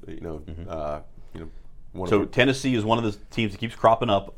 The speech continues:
Speaker 2: on
Speaker 1: Yeah.
Speaker 2: the radar.
Speaker 1: I, I wouldn't, I wouldn't send him to, why, why would you do that? You're making them better,
Speaker 2: Mm-hmm.
Speaker 1: you know?
Speaker 2: Would you send him to an A F C team?
Speaker 1: Uh, I prefer not to.
Speaker 2: Yeah,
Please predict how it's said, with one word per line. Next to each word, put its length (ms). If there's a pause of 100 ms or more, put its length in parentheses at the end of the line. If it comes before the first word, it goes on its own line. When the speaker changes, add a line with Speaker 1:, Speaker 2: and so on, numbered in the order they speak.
Speaker 2:
on 80
Speaker 1:
Yeah. 60
Speaker 2:
the 60
radar. 400
Speaker 1:
I, 120
I 140
wouldn't, 340
I 80
wouldn't 260
send 200
him 120
to, 80
why, 140
why 180
would 140
you 60
do 120
that? 300
You're 140
making 260
them 140
better, 300
Speaker 2:
Mm-hmm. 240 (180)
Speaker 1:
you 80
know? 240 (180)
Speaker 2:
Would 140
you 60
send 180
him 60
to 100
an 80
A 120
F 100
C 180
team? 200 (300)
Speaker 1:
Uh, 340
I 80
prefer 340
not 240
to. 140 (220)
Speaker 2:
Yeah, 220